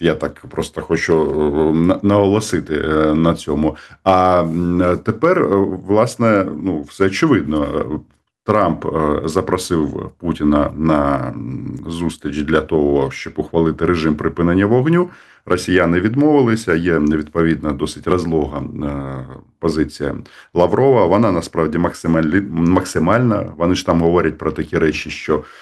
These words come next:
е, нам за-, захоплення території мало, у нас тут русь-, е, русскоговорящих ущемляють, і, м, треба зміна влади в Києві. Мається, це ж, причому,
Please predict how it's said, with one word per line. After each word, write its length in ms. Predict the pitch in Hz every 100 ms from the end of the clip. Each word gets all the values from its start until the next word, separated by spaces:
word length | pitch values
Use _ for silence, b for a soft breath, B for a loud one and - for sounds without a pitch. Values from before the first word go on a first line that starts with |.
| B _
е, 440 | 80 78 76 73 71 67
нам 600 | 69 71 78 87 78 76 78
за-, 280 | 82 87 87
захоплення 520 | 85 - 85 90 90
території 480 | 87 92 98 104 117
мало, 600 | 107 110 117 104 98 98 95 -
у 80 | 98
нас 220 | 104 110
тут 180 | 110 107
русь-, 280 | 110 110 -
е, 280 | 104 104 101 101 104
русскоговорящих 1080 | 113 117 104 110 110 110 110 110 - 104 101
ущемляють, 880 | 104 - 104 101 101 95 92 82 98
і, 120 | 92
м, 340 | 92 87 82 82 b b _
треба 280 | 101 107
зміна 320 | 101 113 110 107
влади 560 | 87 95 113 110 98
в 100 | 98
Києві. 640 | - 101 98 95 85 85 78 85 82 80 78
Мається, 400 | 95 90 80 - -
це 100 | 92
ж, 220 | - 87 82
причому, 420 | 90 - 95 90